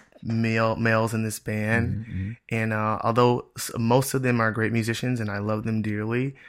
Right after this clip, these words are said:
Speaker 1: I felt very ostracized. No, I just felt like, you know, the only, the token, only person.
Speaker 2: Right, right.
Speaker 1: And so I, and I realized that we had been traveling and doing a lot of things, but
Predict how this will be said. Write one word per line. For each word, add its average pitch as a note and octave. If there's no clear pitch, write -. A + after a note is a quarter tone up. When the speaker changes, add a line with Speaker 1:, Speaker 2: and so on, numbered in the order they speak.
Speaker 1:
I -
felt A2+
very G#2+
ostracized. G#2+
No, F#3+
I C#3+
just D#3+
felt -
like, C3
you F#3+
know, -
the A2+
only, A#2+
the -
token, G#2+
only A2
person. A2+
Speaker 2:
Right, F2+
right. F#2
Speaker 1:
And A#2
so A2
I, G#2+
and A#2
I A2+
realized A#2+
that A2+
we C3
had C#3+
been D#3+
traveling C3+
and A2+
doing C3
a -
lot C3
of C3+
things, C3+
but A2